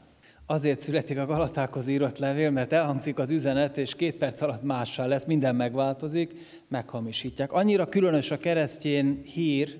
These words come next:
vallás, hit, hogy alig bírjuk megtartani ennek a különlegességét, úgyhogy ne hasonluljunk abban a pillanatban mindahhoz, ami körülöttünk van.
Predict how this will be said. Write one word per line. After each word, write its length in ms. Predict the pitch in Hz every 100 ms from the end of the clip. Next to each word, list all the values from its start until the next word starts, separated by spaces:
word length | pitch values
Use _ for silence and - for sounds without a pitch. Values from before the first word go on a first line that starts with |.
| - -
vallás, 760 | 143 147 135 127 127 139 -
hit, 380 | 160 156 160 156 - - - - _ _ _
hogy 240 | _ 139 -
alig 220 | 208 165
bírjuk 360 | 135 147 143 143
megtartani 640 | 185 - 151 120 131 127
ennek 240 | 127 123 120
a 40 |
különlegességét, 1200 | - 156 127 127 123 - - 135 139 147 139 139 139
úgyhogy 280 | 127 135
ne 100 | 139
hasonluljunk 640 | 160 151 - 143 135 127 127
abban 280 | 165 143 135
a 40 |
pillanatban 600 | 170 147 127 123 117 123
mindahhoz, 640 | 143 127 117 123 131 - - - - - -
ami 400 | 117 110 113 - -
körülöttünk 880 | 143 120 107 - - 104 104 - -
van. 440 | - 117 113 104